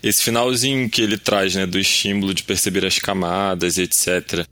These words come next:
E acho que isso conecta muito com aquilo que a gente tem falado recentemente do Memo, né? Sobre esse processo que tem o individual, mas tem também essa questão do coletivo, né? Que é um processo constante,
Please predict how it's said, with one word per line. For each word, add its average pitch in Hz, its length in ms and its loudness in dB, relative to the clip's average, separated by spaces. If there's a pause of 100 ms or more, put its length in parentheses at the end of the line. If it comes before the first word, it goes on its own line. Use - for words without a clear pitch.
E 98 800 0
acho 104 260 0
que 117 280 0
isso - 260 0
conecta 113 460 0
muito 113 240 -2
com 127 320 -2 (120)
aquilo 120 300 0
que - 80 0
a 139 40 2
gente 131 200 0
tem 127 120 -2
falado 113 600 2
recentemente 98 840 0
do 92 120 -2
Memo, 101 400 2
né? 95 200 0
Sobre 98 480 0 (200)
esse 107 240 0
processo 110 920 0 (160)
que 104 120 -2
tem 113 200 0
o 117 80 0
individual, 110 1160 2
mas - 220 -2
tem 117 100 -2
também 120 240 0
essa 120 180 0
questão 120 260 0
do 113 60 -2
coletivo, 117 580 0
né? 107 140 2
Que - 100 0
é 120 40 0
um 120 60 -2
processo 120 380 0
constante, 110 800 -2